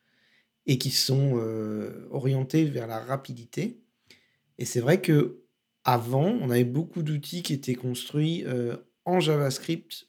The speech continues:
côté, heu, serveur pour faire ce genre de compilation, et cetera. Et on s'aperçoit, en fait, que JavaScript en lui-même, pour faire des, des, des tâches de compilation assez complexes, assez lourdes,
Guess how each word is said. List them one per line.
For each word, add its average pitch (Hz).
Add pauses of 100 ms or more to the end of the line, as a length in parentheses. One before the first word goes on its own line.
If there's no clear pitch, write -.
(160)
côté, 123
heu, 110
serveur 127
pour 151
faire 139
ce 135
genre 127
de 123
compilation, 120
et 135
cetera. 117 (480)
Et 120
on 113
s'aperçoit, 113
en 160
fait, 160
que 127
JavaScript 123
en 123
lui-même, 120
pour 135
faire 135
des, 117
des, 120
des -
tâches 151
de 117
compilation 135
assez 131
complexes, 139
assez 123
lourdes, 147